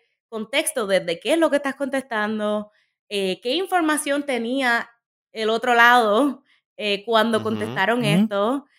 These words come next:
Speaker 1: eh, y, y todo ese tipo de cosas. Así que, eh, es,
Speaker 3: Así
Speaker 1: por eso es
Speaker 3: que
Speaker 1: que todos los años uno añade más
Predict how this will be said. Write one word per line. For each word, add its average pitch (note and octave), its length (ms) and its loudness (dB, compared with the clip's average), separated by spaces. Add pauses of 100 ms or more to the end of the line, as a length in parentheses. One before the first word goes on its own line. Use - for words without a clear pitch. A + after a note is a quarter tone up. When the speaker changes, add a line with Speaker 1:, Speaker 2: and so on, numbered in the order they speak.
(340)
Speaker 1:
eh, F#3+ 840 -4
y, F#3+ 840 -10 (680)
y G#3 200 -10
todo G#3+ 220 -2
ese A3 120 0
tipo G3 220 -6
de F#3 80 -2
cosas. D3 280 -8
Así F3+ 160 -12
que, D3 580 -10
eh, A3+ 160 -2
es, A3+ 180 0
Speaker 3:
Así - 160 -2
Speaker 1:
por G#3+ 60 0
eso G#3+ 100 0
es E3+ 100 2
Speaker 3:
que D#4+ 60 0
Speaker 1:
que D#4+ 60 -10
todos B3+ 200 2
los D4+ 180 4
años E4 380 2
uno A#3+ 180 -4
añade C#4 340 2
más C4 340 0